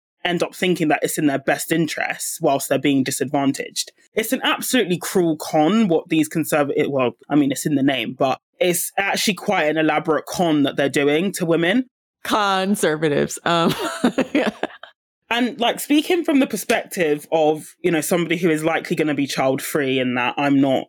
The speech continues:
Speaker 1: really desperate to have children. And it took me a while to realise that actually having children is optional, at least, you know, for me anyway, that I don't actually have to have children, because I've never been one of those people that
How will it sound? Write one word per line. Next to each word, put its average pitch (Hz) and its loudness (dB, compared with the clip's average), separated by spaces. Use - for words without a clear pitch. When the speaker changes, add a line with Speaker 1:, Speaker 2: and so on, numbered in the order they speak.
Speaker 1:
really 135 0
desperate - -4
to - -10
have 139 -4
children. 135 0
And 233 0
it 226 0
took 277 0
me 277 2
a 233 0
while 180 0
to 180 -6
realise 151 2
that - 0
actually 156 0
having 156 2
children 147 0
is 139 -2
optional, 233 0
at 180 0
least, 190 -4
you 190 2
know, 160 0
for 170 -4
me 160 2
anyway, 131 0
that 143 -2
I 135 -4
don't 165 0
actually 165 -2
have 160 -4
to 180 -8
have 156 -2
children, 151 0
because 156 -4
I've 165 -2
never 190 0
been 233 0
one 233 0
of 208 0
those 175 0
people 185 0
that 135 0